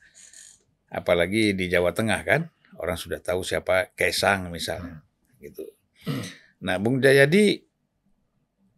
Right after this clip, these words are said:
Speaker 1: eh, kalau menurut Bang, Bung Jayadi ini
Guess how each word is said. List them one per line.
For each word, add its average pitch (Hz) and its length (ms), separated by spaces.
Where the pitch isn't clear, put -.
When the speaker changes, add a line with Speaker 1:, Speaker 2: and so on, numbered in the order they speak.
Speaker 1:
eh, 120 580
kalau 147 280
menurut 151 400
Bang, 147 360
Bung 143 280
Jayadi 143 460
ini 220 160